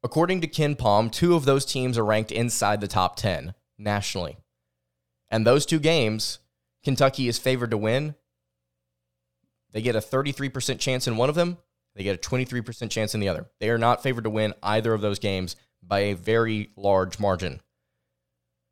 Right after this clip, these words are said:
It's strange, considering the final score predictions KenPom has, 'cause they have a five-point loss and an eight-point loss in those.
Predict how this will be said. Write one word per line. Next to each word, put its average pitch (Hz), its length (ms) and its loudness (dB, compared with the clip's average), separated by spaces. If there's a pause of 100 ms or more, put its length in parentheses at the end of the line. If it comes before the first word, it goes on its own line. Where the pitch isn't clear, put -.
It's - 160 -4
strange, 151 720 2
considering 110 380 -2
the 104 80 -6
final 104 240 2
score 170 280 2
predictions 107 440 -2
KenPom 95 420 0
has, 92 500 -2 (840)
'cause 107 140 -4
they 117 80 4
have 110 100 4
a 104 60 2
five-point 117 520 4
loss 104 280 2
and 95 100 -4
an 95 80 -2
eight-point 113 420 -2
loss 90 280 0
in 98 80 -4
those. - 360 -12